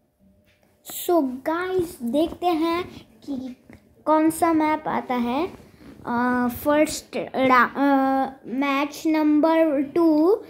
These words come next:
round one। ठीक है, तो पहला आ चुका है tile fall।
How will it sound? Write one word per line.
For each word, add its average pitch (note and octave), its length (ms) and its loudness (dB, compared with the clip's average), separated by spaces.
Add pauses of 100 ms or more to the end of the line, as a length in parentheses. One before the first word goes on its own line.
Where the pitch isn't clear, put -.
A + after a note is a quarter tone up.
(180)
round B3+ 480 4
one। A#3+ 460 -2 (1400)
ठीक D4 280 -2
है, D4+ 160 2
तो D4+ 140 -2
पहला B3+ 380 2
आ C4 120 2
चुका B3+ 340 -6
है A#3+ 220 -2
tile C4 480 0
fall। A#3+ 720 -2